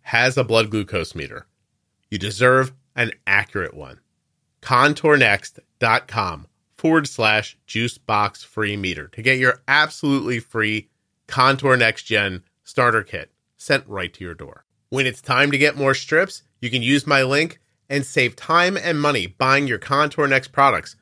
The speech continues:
from the convenience of your home. It's completely possible that you will pay less out of pocket in cash for your Contour strips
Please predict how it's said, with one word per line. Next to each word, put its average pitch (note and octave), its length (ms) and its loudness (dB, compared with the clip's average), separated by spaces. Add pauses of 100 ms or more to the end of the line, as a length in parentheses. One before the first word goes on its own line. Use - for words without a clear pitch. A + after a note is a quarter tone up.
from D3+ 160 -2
the C#3+ 60 2
convenience D3 540 -2
of C3 120 -4
your A#2+ 120 2
home. A2+ 340 -2 (580)
It's C#3 200 0
completely D#3 600 0
possible B2+ 580 -2 (280)
that G2+ 140 0
you A#2 160 -2
will D#3 120 4
pay C3+ 280 2
less G#2+ 520 -4 (360)
out B2+ 220 4
of D#3 140 -2
pocket C3 380 0
in A#2 180 -6
cash G2 420 -6 (220)
for - 80 -8
your A2 160 -2
Contour B2+ 420 2
strips - 460 -4